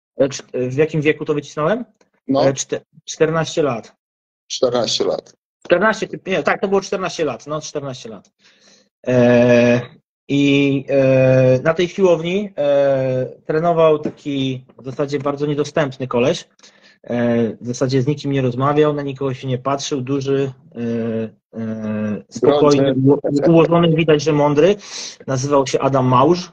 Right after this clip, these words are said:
Speaker 1: nie ma, nie liczyć, nie, nie mylić z Adamem Małyszem. E, no i to był to taki gość, który tak naprawdę bardzo mnie ins-,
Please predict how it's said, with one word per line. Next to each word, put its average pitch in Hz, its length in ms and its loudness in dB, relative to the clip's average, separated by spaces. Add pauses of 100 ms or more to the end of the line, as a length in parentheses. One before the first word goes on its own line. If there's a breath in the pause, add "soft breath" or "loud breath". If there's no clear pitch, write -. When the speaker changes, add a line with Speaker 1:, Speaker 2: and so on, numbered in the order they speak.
(140)
Speaker 1:
nie 135 140 -6
ma, 135 200 -2
nie 139 160 -2
liczyć, 139 340 -4
nie, 139 160 -2
nie 135 220 -4
mylić 139 360 -2
z 127 60 -8
Adamem 127 560 -2
Małyszem. 131 500 -2 (760 loud breath)
E, 123 580 2 (320 loud breath)
no 131 220 -4
i 131 100 -4
to 190 120 0
był 202 100 4
to 196 100 -10
taki 170 240 -6
gość, 190 400 0
który 165 300 -4
tak 160 180 -4
naprawdę 156 360 -2
bardzo 156 280 0
mnie 160 140 -2
ins-, 147 140 -6